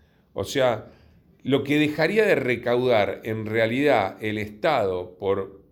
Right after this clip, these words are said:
por esto no sería tanto, y por otro lado, toda esa masa de, de, de primas que,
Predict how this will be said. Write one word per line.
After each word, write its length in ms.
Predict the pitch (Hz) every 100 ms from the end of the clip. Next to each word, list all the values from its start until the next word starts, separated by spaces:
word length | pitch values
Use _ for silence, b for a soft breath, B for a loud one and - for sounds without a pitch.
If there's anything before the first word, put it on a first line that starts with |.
| -
por 160 | 104
esto 360 | 156 156 107 -
no 220 | 113 160 214
sería 440 | - 143 185 127
tanto, 720 | 117 104 87 80 98 175 - b b b b b _
y 100 | 127
por 220 | 127 147
otro 260 | 202 185 180
lado, 540 | 127 101 98 104 - B B B _ _ 180
toda 260 | 226 220
esa 220 | 151 - 110
masa 400 | 120 123 107 98
de, 440 | 92 87 87 -
de, 580 | 90 82 87 80 85 -
de 140 | 92
primas 540 | 90 147 170 147 95 -
que, 480 | 82 80 82 -